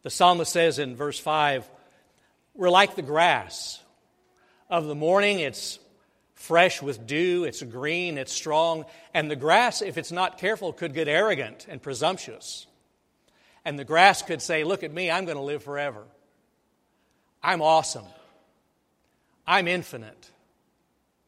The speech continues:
And then the scorching heat comes in the afternoon, and the grass begins to wither. We know about withering grass in this Ozark soil of clay and rock.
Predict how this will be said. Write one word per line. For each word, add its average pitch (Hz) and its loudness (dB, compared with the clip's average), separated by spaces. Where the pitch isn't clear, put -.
And 143 -8
then 175 0
the 151 -6
scorching 180 -4
heat 180 -10
comes 156 -6
in 147 -10
the 147 -6
afternoon, 147 -12
and 123 -12
the 120 -14
grass 147 2
begins 147 -10
to 131 -10
wither. 143 -8
We 151 -8
know 151 -2
about 139 -2
withering 135 -6
grass 139 -4
in 123 -12
this - -12
Ozark 147 -2
soil 147 -2
of 110 -14
clay 147 -4
and 120 -10
rock. 139 -2